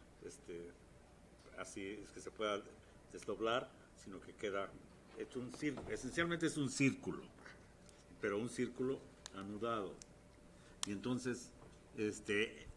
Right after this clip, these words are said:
es una rama de la topología que tiene ya por lo menos trescientos años y todavía no están resueltos los problemas fundamentales, pero lo que sí es cierto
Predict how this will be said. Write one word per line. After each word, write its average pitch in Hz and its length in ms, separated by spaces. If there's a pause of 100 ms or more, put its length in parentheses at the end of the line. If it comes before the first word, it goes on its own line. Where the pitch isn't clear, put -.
(800)
es 127 160
una 160 180
rama 143 300
de 131 120
la 117 100
topología 113 640
que - 80
tiene 120 300
ya 120 280 (520)
por 98 100
lo 104 60
menos 123 320
trescientos 120 720
años 104 340 (460)
y - 60
todavía 156 300
no 135 120
están 123 240
resueltos 110 500
los 98 140
problemas 101 380 (500)
fundamentales, 117 760
pero 98 200
lo 98 120
que 107 120
sí 156 180
es 170 120
cierto 131 540